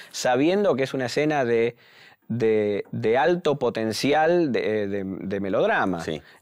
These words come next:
Speaker 1: Eh, de melodrama en el mal sentido. El melodrama en el buen sentido me, me, me encanta
Speaker 2: Sí.
Speaker 1: y era lo que buscábamos en realidad. Eh, entonces, bueno, esa fue un,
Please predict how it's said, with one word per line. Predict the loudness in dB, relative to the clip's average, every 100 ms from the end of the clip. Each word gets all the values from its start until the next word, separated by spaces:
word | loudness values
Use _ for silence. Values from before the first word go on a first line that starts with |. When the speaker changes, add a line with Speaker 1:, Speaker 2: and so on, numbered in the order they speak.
| -2
Speaker 1:
Eh, | 0 0
de | 2 0
melodrama | 2 2 2 0
en | 0
el |
mal | 0 0
sentido. | -2 0 2 2
El | 2
melodrama | 0 0 0 0
en |
el | 0
buen | 0
sentido | -2 -2 0 0
me, | -2
me, | -4 -4
me | -4 -4 -4
encanta | -2 -2 0
Speaker 2:
Sí. | 2
Speaker 1:
y |
era | 2 2
lo | 2
que | 0
buscábamos | -2 0 0 0 0 -4
en | -4
realidad. | 0 0 2 2 -2 -8 -20 -12 -2
Eh, | 2 4 4 2 2 -2 -6 _ -20 -12 -4
entonces, | -2 0 0
bueno, | 2 2 0 0
esa | 0 0
fue | -2 0 2 2 0
un, | -2 -2 -2 -2 -2 -4 -6